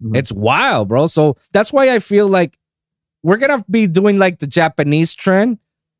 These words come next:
Speaker 2: You know, when the Japanese, they feel sick, they just wear the mask. Or when they feel they're in an area in which you've,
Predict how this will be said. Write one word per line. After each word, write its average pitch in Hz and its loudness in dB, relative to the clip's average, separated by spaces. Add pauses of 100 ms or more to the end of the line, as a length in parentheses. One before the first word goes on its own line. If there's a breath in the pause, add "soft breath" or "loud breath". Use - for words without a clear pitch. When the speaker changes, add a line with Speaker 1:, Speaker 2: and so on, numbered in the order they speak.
Speaker 2:
You 165 2
know, 185 2
when 180 2
the 165 2
Japanese, 165 -2
they 156 0
feel 160 0
sick, 160 -2
they 147 0
just 147 -4
wear 135 0
the 139 -4
mask. 131 -4
Or 135 0
when 147 0
they 147 0
feel 156 -2
they're 147 2
in 131 -2
an - -12
area 143 0
in 139 -4
which 139 -2
you've, 135 -2